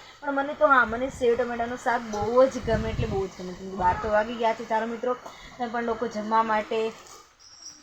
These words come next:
આવી જાઓ, જમવા માટે. આ છે મારી થાળી.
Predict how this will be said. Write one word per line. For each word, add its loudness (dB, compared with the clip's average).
આવી -6
જાઓ, -4
જમવા -8
માટે. -10
આ -2
છે -12
મારી -2
થાળી. -10